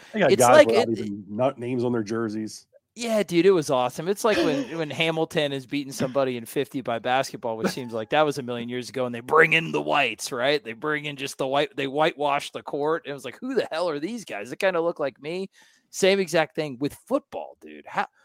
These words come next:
Speaker 2: they played four quarterbacks this game, and it was cool moment, cool moment for all those kids. Geno got in there. He got to sling it a little bit. It ruled, man. It was awesome.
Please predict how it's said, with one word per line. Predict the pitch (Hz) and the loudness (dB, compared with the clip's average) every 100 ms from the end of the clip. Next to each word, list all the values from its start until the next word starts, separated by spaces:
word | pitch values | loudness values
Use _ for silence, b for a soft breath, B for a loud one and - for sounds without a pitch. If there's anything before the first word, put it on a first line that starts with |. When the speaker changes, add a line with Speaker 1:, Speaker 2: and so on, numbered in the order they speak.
| _ - | _ -8
Speaker 2:
they | 285 | -8
played | - 269 185 | -4 -4 -4
four | - - 277 311 | -10 -4 -4 -4
quarterbacks | - 269 427 233 - 73 - | -6 -4 -2 -4 -8 -14 -14
this | 120 - | -12 -12
game, | - 107 101 90 _ | -10 -10 -10 -14 _
and | 143 156 | -2 -2
it | 139 | -2
was | 160 147 - - _ _ _ _ _ _ | -4 -6 -10 -16 _ _ _ _ _ _
cool | - 262 254 | -4 -2 2
moment, | 143 131 101 - | 2 2 -2 -10
cool | - 208 | -4 -2
moment | 196 170 165 - | 2 2 0 0
for | 143 | 4
all | 139 | 4
those | 143 135 - | 4 0 -2
kids. | 143 131 131 120 | -2 0 0 -2
Geno | - 147 160 147 | -10 -6 -2 -2
got | 131 131 | -2 -2
in | 135 | -2
there. | 143 139 | -2 -2
He | |
got | 139 135 | -2 -6
to | - | -4
sling | - - 151 160 | -4 -2 -4 -2
it | 156 | 0
a | 156 | 0
little | 156 156 151 | 2 0 0
bit. | 151 156 151 | 0 2 4
It | 196 | 2
ruled, | 143 147 170 120 | 2 2 2 0
man. | 104 101 98 | -4 -14 -12
It | 123 | -10
was | 135 110 | -10 -4
awesome. | 107 113 - | 0 0 -2